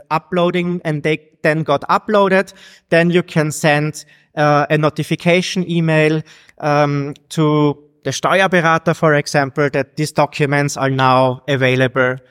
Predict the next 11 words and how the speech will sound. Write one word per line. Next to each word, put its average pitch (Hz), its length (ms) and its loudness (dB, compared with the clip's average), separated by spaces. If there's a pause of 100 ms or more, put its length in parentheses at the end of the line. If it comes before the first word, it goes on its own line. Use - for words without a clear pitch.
(160)
for 127 520 0 (240)
him 156 340 0
or 143 160 0
her 131 460 0 (120)
to, 127 400 -2 (320)
to 135 440 -2 (320)
further 139 720 2
process 127 640 -4
in 127 100 -8
a 117 60 -10
way. 120 240 -12